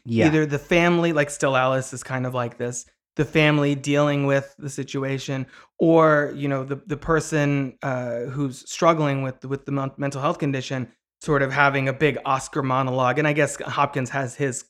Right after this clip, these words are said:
Speaker 2: I, the closest to that would be at the very end, in the, at the very last scene, uh, just,
Speaker 1: Yeah.
Speaker 2: like, kind of elaborating on, like, "You don't understand. I feel lost. I'm slipping away." Like, you get, you would get, like, a very on the nose,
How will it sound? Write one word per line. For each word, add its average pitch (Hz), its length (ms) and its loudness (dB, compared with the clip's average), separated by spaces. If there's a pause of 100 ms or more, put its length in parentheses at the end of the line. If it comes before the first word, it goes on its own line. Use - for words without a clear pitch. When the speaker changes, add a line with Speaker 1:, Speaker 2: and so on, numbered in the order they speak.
(100)
Speaker 2:
I, 139 240 -6 (120)
the 143 120 -2
closest 151 440 -4
to 143 80 -2
that 127 320 -4 (260)
would 131 140 -2
be 127 240 -4
at 135 180 -4
the 143 60 -8
very 123 340 0
end, 120 200 -6
in 123 80 -8
the, 127 240 -6
at 131 100 -10
the 139 80 -8
very 123 200 0
last 120 300 -6
scene, 123 360 -4 (380)
uh, 131 380 0
just, 131 300 0
Speaker 1:
Yeah. 156 60 2
Speaker 2:
like, 131 160 -4
kind 151 200 2
of 131 180 0
elaborating 135 540 -2
on, 135 140 -4
like, 156 160 -6
"You 240 60 0
don't 214 180 0
understand. 190 580 -2
I 196 100 -4
feel 208 240 -2
lost. 190 460 -4
I'm 165 120 -6
slipping 202 340 -4
away." 214 300 -4
Like, 139 220 -6
you 151 120 -2
get, 156 220 -4
you 165 80 -4
would 156 120 -2
get, 160 180 -2
like, 135 260 -6 (280)
a 156 100 2
very 143 480 4
on 139 240 -2
the 127 60 -2
nose, 135 540 -4